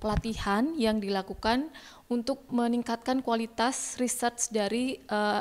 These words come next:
F M F M di jurusan akuntansi. Jadi, setiap bulan kita punya, eh, satu topik yang biasanya di-share atau di, eh, dipakai untuk,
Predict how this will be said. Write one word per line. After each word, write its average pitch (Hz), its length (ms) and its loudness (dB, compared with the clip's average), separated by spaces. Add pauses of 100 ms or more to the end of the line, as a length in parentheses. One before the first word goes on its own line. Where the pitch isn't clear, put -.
(120)
F 214 160 -2
M 208 100 -4
F 208 220 -4
M 240 160 2
di 214 100 2
jurusan 202 380 -4
akuntansi. 202 640 -4 (360)
Jadi, 220 140 4
setiap 208 300 0
bulan 214 240 6
kita 240 240 0
punya, 233 400 0 (200)
eh, 220 200 4
satu 226 240 0
topik 233 280 2
yang 220 200 4
biasanya 220 400 0
di-share 208 720 0
atau 214 240 0
di, 202 320 -4 (480)
eh, 202 180 -2
dipakai 196 540 -2
untuk, 240 480 -4